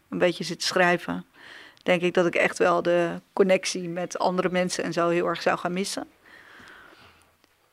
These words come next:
Maar nee, ik zou absoluut meer willen schrijven dan dat ik nu doe, ja. En ik, eh, zou ook nog veel meer boeken willen schrijven dan dat ik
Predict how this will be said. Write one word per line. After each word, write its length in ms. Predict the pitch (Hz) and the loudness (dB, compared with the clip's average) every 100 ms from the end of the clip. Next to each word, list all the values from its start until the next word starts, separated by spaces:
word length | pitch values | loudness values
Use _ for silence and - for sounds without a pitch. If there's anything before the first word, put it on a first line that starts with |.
| _ _ | _ _
Maar 320 | - 160 165 165 | -2 0 0 2
nee, 300 | 180 180 - | 4 4 4
ik 140 | 175 | 4
zou 160 | 180 185 | 4 6
absoluut 400 | 185 - 196 196 | 4 4 2 4
meer 200 | 196 196 | 4 6
willen 180 | 202 | 4
schrijven 400 | 196 208 196 196 | 4 4 2 2
dan 100 | 196 | 0
dat 160 | 190 190 | 0 -2
ik 80 | 190 | -2
nu 120 | 208 | 0
doe, 180 | 196 156 | 0 0
ja. 220 | 156 156 - _ _ | -2 -8 -14 _ _
En 160 | 165 165 | -6 -6
ik, 180 | 160 | -4
eh, 380 | 170 165 170 170 175 | -2 -2 -2 -4 -6
zou 220 | - 180 | -2 -2
ook 60 | 170 | -2
nog 160 | 175 - | -6 0
veel 200 | 202 185 | 2 4
meer 380 | 190 185 185 | 4 2 0
boeken 260 | 165 202 196 | -2 -2 0
willen 200 | 170 165 | 0 0
schrijven 520 | - 170 165 - 170 180 | -4 -4 -4 -6 -8 -10
dan 320 | 196 170 165 | -8 -6 -4
dat 160 | 170 | -4
ik 120 | 165 | -6